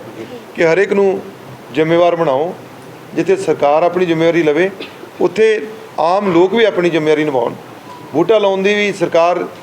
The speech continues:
ਜਿੱਥੇ ਹੁਣ ਜਗ੍ਹਾ ਹੈ ਨਹੀਂ ਗੀ, ਮੈਨੂੰ ਪਤਾ ਮੇਰੀ ਛੱਤ 'ਤੇ ਬੂਟਾ ਲੱਗ ਸਕਦਾ, ਤੇ ਮੇਰਾ ਘਰ ਡੇਢ ਸੌ ਦਾ ਡਰਮ ਆਏਗਾ,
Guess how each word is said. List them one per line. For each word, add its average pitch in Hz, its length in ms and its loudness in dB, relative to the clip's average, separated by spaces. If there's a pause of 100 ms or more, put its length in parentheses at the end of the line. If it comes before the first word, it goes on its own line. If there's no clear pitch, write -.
(140)
ਜਿੱਥੇ 170 160 -2
ਹੁਣ 190 120 0
ਜਗ੍ਹਾ 175 220 4
ਹੈ 180 80 2
ਨਹੀਂ 147 180 -2
ਗੀ, 123 120 -6 (360)
ਮੈਨੂੰ 190 200 2
ਪਤਾ 202 180 2
ਮੇਰੀ 190 160 0
ਛੱਤ 160 200 0
'ਤੇ 165 100 -2
ਬੂਟਾ 147 240 0
ਲੱਗ 131 140 2
ਸਕਦਾ, 110 360 -4 (460)
ਤੇ 170 60 0
ਮੇਰਾ 175 180 2
ਘਰ 196 100 2
ਡੇਢ 180 220 2
ਸੌ 185 140 0
ਦਾ 196 80 4
ਡਰਮ 156 300 2
ਆਏਗਾ, 170 300 0